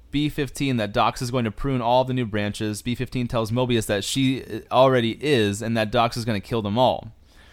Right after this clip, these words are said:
So then the scene moves back to Sylvie, Loki, and Mobius, and they're in the compound now where Dox is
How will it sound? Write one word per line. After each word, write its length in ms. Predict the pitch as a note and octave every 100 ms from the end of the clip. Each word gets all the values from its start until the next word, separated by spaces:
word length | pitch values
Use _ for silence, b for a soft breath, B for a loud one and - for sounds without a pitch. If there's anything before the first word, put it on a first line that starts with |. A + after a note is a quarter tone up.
| b b b
So 140 | - B2+
then 140 | C#3
the 60 | C3
scene 280 | - B2+ A#2+
moves 220 | A#2+ A2
back 200 | A#2+ A2+
to 80 | A#2
Sylvie, 280 | - B2 A#2+
Loki, 300 | A#2 A2 G#2+
and 100 | A#2
Mobius, 400 | C3+ A2 G#2 -
and 100 | A2+
they're 120 | C3
in 80 | A#2+
the 80 |
compound 800 | - - D3+ D3 C#3 A#2 G2 G2
now 340 | F#2+ F#2+ G2 G#2
where 100 | A2
Dox 380 | G#2 B2+ B2+
is 80 | B2